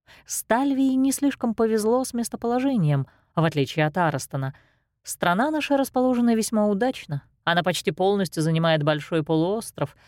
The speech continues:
берега которого изрезаны удобными бухтами и заливами. На северо-востоке, там, где начинается материк, расположены те самые злосчастные горы, в которых погибла принцесса Майрин.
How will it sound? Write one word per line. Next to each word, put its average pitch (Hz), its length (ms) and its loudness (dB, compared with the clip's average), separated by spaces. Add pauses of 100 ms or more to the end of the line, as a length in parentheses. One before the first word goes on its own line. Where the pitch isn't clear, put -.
(320)
берега 226 360 2
которого 285 440 2
изрезаны 254 580 0
удобными 180 500 0
бухтами 202 680 -4
и 165 100 0
заливами. 139 720 0 (540)
На 170 160 0
северо-востоке, 269 880 -2 (260)
там, 160 220 0
где 147 160 0
начинается 143 540 -2
материк, 160 500 -4 (340)
расположены 330 600 0
те 320 160 2
самые 277 420 2
злосчастные 247 720 -2
горы, 165 520 0 (260)
в - 80 -20
которых 170 340 -2
погибла 160 480 -2
принцесса 160 560 -4
Майрин. 160 580 0